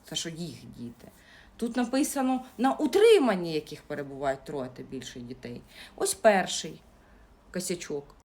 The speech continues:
Наприклад, пункт тринадцять, частина один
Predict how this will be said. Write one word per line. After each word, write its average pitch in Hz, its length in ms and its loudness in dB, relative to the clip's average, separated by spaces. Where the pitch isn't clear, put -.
Наприклад, 339 540 -8
пункт 339 340 -6
тринадцять, 214 1080 -6
частина 175 540 -8
один 214 500 -2